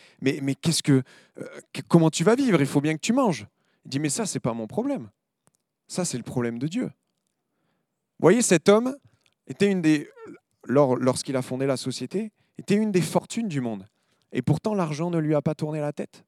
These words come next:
Et vous allez avoir quelqu'un d'autre qui va avoir une Rolex à cinq mille euros au, au poignet, il va se croire pour un riche. Vous voyez ? C'est, chaque personne est différente.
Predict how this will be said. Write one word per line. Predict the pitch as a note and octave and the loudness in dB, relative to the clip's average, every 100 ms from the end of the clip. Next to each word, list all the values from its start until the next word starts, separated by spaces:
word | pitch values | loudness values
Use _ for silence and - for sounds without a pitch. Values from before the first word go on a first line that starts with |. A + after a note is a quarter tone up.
| _ _ _ _ | _ _ _ _
Et | C#3+ | 2
vous | D3 F#3 | 4 4
allez | G#3+ | 6
avoir | G#3 F#3+ F3+ | 6 6 4
quelqu'un | - E3 E3+ | 2 -4 -2
d'autre | E3 A3+ - | 2 2 2
qui | E3+ | 0
va | D#3 | 4
avoir | D#3 D#3 | 4 2
une | D3 | 2
Rolex | E3 F3 - | 0 0 -4
à | C#3+ | -8
cinq | D3+ | -6
mille | D3+ D#3 | -2 2
euros | D3 D#3 B2+ B2 A#2 | 4 4 4 4 0
au, | |
au | |
poignet, | A2+ C3 B2+ E3+ | 0 -2 -2 -2
il | F3+ | 0
va | C3+ | -2
se | C3 | -2
croire | E3+ | -4
pour | - D#3+ | -4 -4
un | |
riche. | F#3+ G#3 - - _ _ _ | -4 -6 -10 -18 _ _ _
Vous | A#2+ | 2
voyez ? | C#3+ G3+ - _ _ _ _ _ _ _ _ _ _ _ | 4 2 -2 _ _ _ _ _ _ _ _ _ _ _
C'est, | - - D#3 - | -14 -6 -6 -6
chaque | - - - | -8 -8 -4
personne | F3 E3 - E3+ | -2 -2 -6 -8
est | B2+ | -8
différente. | A#2 A2+ F#2+ F#2+ - | -8 -8 -8 -10 -16